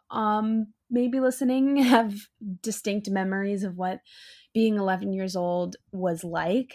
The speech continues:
and your body's changing, your mental health's changing, your friends can be changing, or they could be shady, you know, you don't really know what's going on. Um,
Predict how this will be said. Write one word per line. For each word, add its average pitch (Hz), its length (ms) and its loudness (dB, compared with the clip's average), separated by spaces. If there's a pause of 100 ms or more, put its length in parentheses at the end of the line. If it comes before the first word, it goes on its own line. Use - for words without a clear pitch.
(100)
and 175 680 -4 (100)
your 165 420 -6
body's 220 380 2
changing, 180 720 -2
your 165 380 -2 (720)
mental 285 260 2
health's 214 420 0
changing, 180 680 0
your 175 120 -4
friends 220 440 0
can 196 200 -4
be 180 140 -4
changing, 175 680 -2
or 175 260 -4
they 175 160 -4
could 170 160 -12
be 165 160 -10
shady, 185 680 -2
you - 140 -4
know, - 160 -8
you 180 160 -4
don't 190 200 -6
really 190 240 -6
know 220 200 -4
what's 214 200 -6
going 202 340 -4
on. 190 340 -4 (460)
Um, 180 260 0